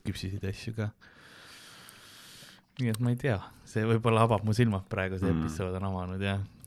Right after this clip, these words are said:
Speaker 2: Sa oled nagu praegusel ajal rohkem nagu tegelenud ka sellega või?
Speaker 1: Ähm,
Speaker 2: Et kui kõik kodus nagu olnud ja
Speaker 1: Mingil määral küll, jah.
Speaker 2: küpsetanud veits, jah.
Speaker 1: Ähm, et, äh, noh, igasuguseid toiduasju proovinud veits rohkem, et nüüd on,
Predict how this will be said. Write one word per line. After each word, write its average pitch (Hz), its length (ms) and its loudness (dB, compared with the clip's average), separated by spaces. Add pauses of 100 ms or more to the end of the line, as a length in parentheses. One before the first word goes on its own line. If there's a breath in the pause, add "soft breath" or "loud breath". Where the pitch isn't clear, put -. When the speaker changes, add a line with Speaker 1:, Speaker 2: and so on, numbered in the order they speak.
(140)
Speaker 2:
Sa - 200 4
oled 76 220 4
nagu 80 380 0
praegusel 82 560 6
ajal 80 220 4
rohkem 80 440 4
nagu 80 280 0
tegelenud 82 440 2
ka - 80 0
sellega 80 440 2
või? 82 40 -4 (480 loud breath)
Speaker 1:
Ähm, 147 200 4
Speaker 2:
Et 151 120 2
kui 78 680 -2
kõik 80 180 2
kodus 85 400 -2
nagu 87 180 -2
olnud 90 200 -2
ja 90 100 -6 (220)
Speaker 1:
Mingil 151 240 6
määral 101 240 4
küll, 98 180 0
jah. 92 140 4
Speaker 2:
küpsetanud 85 380 0
veits, 87 260 -2
jah. 95 80 0 (520)
Speaker 1:
Ähm, 101 280 0 (100)
et, 104 380 -2
äh, 101 580 2 (140)
noh, 110 140 0 (440)
igasuguseid 107 640 2
toiduasju 104 520 4
proovinud 101 360 6
veits 101 200 2
rohkem, 104 340 2
et 92 60 0
nüüd 104 160 2
on, 104 180 4